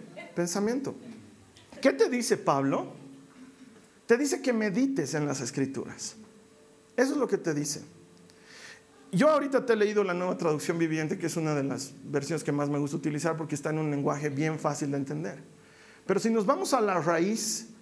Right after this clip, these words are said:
de la palabra que está utilizando Pablo para decirte en este tipo de cosas piensen,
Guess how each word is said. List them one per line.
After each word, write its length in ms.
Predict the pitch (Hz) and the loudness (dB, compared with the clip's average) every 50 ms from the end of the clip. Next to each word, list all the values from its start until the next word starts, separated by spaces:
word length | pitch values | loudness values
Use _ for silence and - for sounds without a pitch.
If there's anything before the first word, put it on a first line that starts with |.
| - - | -4 0
de 140 | 151 180 | 2 2
la 160 | 175 175 175 180 | 2 2 2 2
palabra 400 | 180 180 196 208 208 226 226 - | 2 4 4 2 2 0 -2 -4
que 60 | 185 | 0
está 120 | - 202 | 0 0
utilizando 560 | 190 190 196 226 214 - - 185 180 175 143 | 0 2 0 0 0 0 -2 -2 -2 -2 0
Pablo 320 | - 175 170 165 - 175 - | 2 2 2 4 2 -2 0
para 240 | 170 160 156 156 151 | 0 0 0 2 0
decirte 480 | 147 139 - 165 156 147 - 165 - - | 0 0 0 -2 -2 0 -2 -4 -2 0
en 180 | 175 170 165 180 | 0 2 4 4
este 340 | 202 233 240 - - 208 180 | 2 2 0 0 0 -2 -2
tipo 400 | 196 - 202 202 202 - 190 165 | 0 0 0 0 0 0 0 0
de 140 | 160 - - | 0 -2 0
cosas 460 | - 165 170 - 165 151 - - - | 0 0 0 0 -2 -2 -4 -4 -6
piensen, 560 | - - 165 156 143 131 - 170 175 202 | -2 0 0 0 0 0 -2 -2 -2 -2